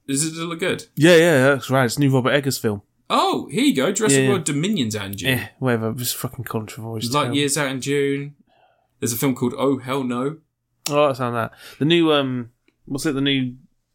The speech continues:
Speaker 2: friggin' what's his face from Key and Peele?
Speaker 1: Is that out?
Speaker 2: His film's called Nope. It's
Speaker 1: Oh,
Speaker 2: out
Speaker 1: yeah,
Speaker 2: in
Speaker 1: yeah,
Speaker 2: the,
Speaker 1: that's
Speaker 2: yeah.
Speaker 1: out next year. That's coming out
Speaker 2: Yeah.
Speaker 1: July twenty-second.
Speaker 2: Yeah.
Speaker 1: Uh, you've also got For Love and Thunder out July eighth.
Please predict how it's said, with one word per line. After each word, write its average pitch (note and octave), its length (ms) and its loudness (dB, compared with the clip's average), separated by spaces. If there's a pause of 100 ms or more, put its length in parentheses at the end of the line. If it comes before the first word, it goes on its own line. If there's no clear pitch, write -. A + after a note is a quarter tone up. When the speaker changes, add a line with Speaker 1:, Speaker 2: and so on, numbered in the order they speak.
(280)
Speaker 2:
friggin' B2 260 0
what's B2+ 220 -2
his A2+ 120 -2
face A2+ 240 -2
from A#2 140 -4
Key B2+ 140 -4
and A#2 120 -4
Peele? A#2+ 280 -2 (600)
Speaker 1:
Is - 140 -2
that C#4 180 2
out? G4+ 280 -4
Speaker 2:
His C3 260 0
film's A#2 300 -2
called A2 240 -4
Nope. C3 360 2 (540)
It's G3+ 100 2
Speaker 1:
Oh, A3+ 200 4
Speaker 2:
out A3+ 60 0
Speaker 1:
yeah, B3 160 2
Speaker 2:
in A3 80 2
Speaker 1:
yeah, A3+ 120 2
Speaker 2:
the, - 80 -2
Speaker 1:
that's B2 160 4
Speaker 2:
yeah. G#3+ 80 2
Speaker 1:
out E3 100 -4
next D#3+ 300 -4
year. F#3+ 160 0
That's G3 200 -2
coming F#3+ 200 -2
out D3+ 80 0
Speaker 2:
Yeah. B2+ 60 0
Speaker 1:
July D#3 340 0
twenty-second. F3 880 -4
Speaker 2:
Yeah. B2 200 -8 (320)
Speaker 1:
Uh, A2+ 80 -4
you've B2+ 200 4
also D#3+ 260 4
got D#3 380 -2
For E3+ 240 -2
Love D#3 160 0
and C#3+ 100 -4
Thunder F3 240 -4
out C3 240 -4
July D3 300 -4
eighth. E3 440 -8